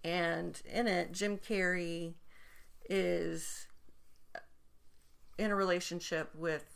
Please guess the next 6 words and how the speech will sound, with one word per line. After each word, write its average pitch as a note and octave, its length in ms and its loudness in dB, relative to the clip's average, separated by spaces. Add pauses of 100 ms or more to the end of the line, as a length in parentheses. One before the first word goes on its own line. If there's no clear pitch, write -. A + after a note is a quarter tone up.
(220)
um, D3+ 480 -8 (560)
Cate F#3 240 0
Blanchett. D3+ 480 -2 (960)
Is - 60 -16
that F3 120 -4
right? A#3 260 -4